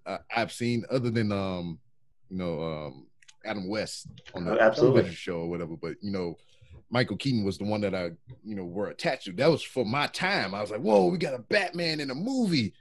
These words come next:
Speaker 1: and everything, right? But when I think of Batman talking, it's
Speaker 2: Mm-hmm.
Speaker 1: always Kevin Conroy's voice. <laughs> Same thing with the Joker with Mark Hamill. It's just like,
Speaker 2: Oh, absolutely.
Speaker 1: anytime I see the character, I, I,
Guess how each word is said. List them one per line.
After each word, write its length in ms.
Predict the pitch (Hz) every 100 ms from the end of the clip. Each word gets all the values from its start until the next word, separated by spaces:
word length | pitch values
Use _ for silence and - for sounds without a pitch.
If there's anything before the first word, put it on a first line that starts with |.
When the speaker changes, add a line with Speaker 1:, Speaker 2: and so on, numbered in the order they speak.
| -
Speaker 1:
and 140 | 120
everything, 420 | 131 120 104 110 104
right? 280 | 120 127 - _ _ _ _ -
But 420 | 101 147 120 - _ _ _ _ 101
when 200 | 113 120
I 100 | 120
think 300 | 147 151 131
of 240 | 95 -
Batman 560 | 135 131 127 117 101 85
talking, 480 | - 135 117 - - - _ _ _ _ _ -
it's 120 | 104
Speaker 2:
Mm-hmm. 160 | 92 101
Speaker 1:
always 180 | 104
Kevin 240 | - 113 104
Conroy's 520 | 123 113 104 98 87
voice. 440 | 104 90 78 - -
<laughs> 60 | 113 - _ _ -
Same 240 | 202 208
thing 140 | 214 196
with 80 | 165
the 80 |
Joker 260 | 151 214 165
with 140 | 135
Mark 240 | 120 127 123
Hamill. 420 | 170 117 82 95
It's 180 | 113 110
just 160 | 120 120
like, 220 | 117 101
Speaker 2:
Oh, 80 | 135
absolutely. 520 | 117 113 117 110 90 - - - - -
Speaker 1:
anytime 760 | 185 190 185 165 160 156 147 143 _ _ _ _ _ _ _ 120
I 80 |
see 220 | 135 196 170
the 80 |
character, 580 | 160 131 120 113 107 104 -
I, 240 | 123 117 -
I, 120 | 113